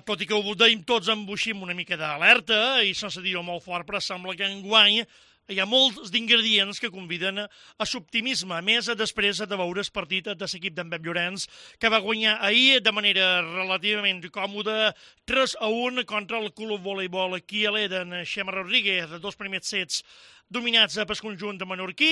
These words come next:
en el tercer es va relaxar una mica i a darrera hora en el servei, eh, eh, els va acabar de condemnar, però una quarta set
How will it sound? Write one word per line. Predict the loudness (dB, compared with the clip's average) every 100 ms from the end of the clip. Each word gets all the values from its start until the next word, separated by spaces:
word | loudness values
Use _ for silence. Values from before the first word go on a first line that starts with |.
| 2 0
en | -2
el | -4
tercer | -6 -2 -2
es | -2
va | -4
relaxar | -4 -6 -6
una | -4
mica | -4 -2 -2
i | 0
a |
darrera | 2 2 2
hora | 0 0 -4 -6 -14 -20 -12
en | -4 -2
el | -2
servei, | -4 2 2 4 0
eh, |
eh, | 0 -2 -4 -4 -4 -4 -4 -6 -6 -8
els | -4
va | -2
acabar | 0 2 0
de | -2
condemnar, | -2 0 2 0 -2
però | -2 -2 -2 -4 -6
una | -6 -6 -8
quarta | -4 -4 -2 -6
set | -6 -2 -2